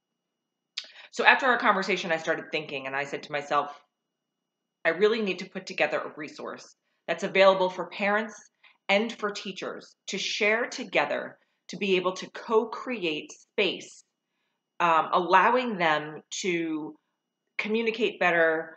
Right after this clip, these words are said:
communicate more effectively, support one another, um, give our teachers the break that they deserve." I know that, um,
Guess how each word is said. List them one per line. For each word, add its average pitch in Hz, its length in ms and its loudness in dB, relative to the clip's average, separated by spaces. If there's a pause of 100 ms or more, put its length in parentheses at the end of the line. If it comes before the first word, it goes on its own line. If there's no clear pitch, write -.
(140)
communicate 208 440 0
more 170 120 -2
effectively, 160 880 -4 (140)
support 202 680 0
one 180 140 0
another, 151 640 -2 (320)
um, 143 320 -10 (100)
give 233 160 2
our 202 160 10
teachers 185 520 -4
the 160 200 -4
break 165 360 0
that 156 120 -2
they 151 120 0
deserve." 156 600 -2
I 151 160 2
know 165 180 0
that, 151 300 0
um, 135 380 -6